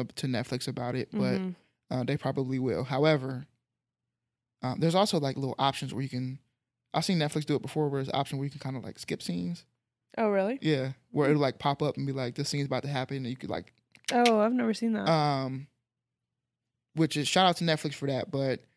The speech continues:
Speaker 1: God, they just did, they just did trauma in a tasteful way. And, and again, people are like, "You, why do you wanna watch trauma for entertainment?"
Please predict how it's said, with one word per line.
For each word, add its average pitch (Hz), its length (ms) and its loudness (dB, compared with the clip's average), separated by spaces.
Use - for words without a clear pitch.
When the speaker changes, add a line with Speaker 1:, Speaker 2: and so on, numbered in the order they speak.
Speaker 1:
God, 190 260 4
they 180 80 4
just 214 200 2
did, 185 260 2
they 165 140 6
just 196 240 0
did 175 200 4
trauma 156 380 2
in 143 100 0
a 131 60 -2
tasteful 139 460 -2
way. 80 260 -2
And, 143 160 -2
and 147 260 0
again, 202 600 6
people 185 280 4
are 170 60 8
like, 143 420 4
"You, 165 140 0
why 160 160 6
do 175 80 6
you 170 60 6
wanna 165 120 4
watch 165 180 4
trauma 160 280 2
for - 80 0
entertainment?" 156 540 0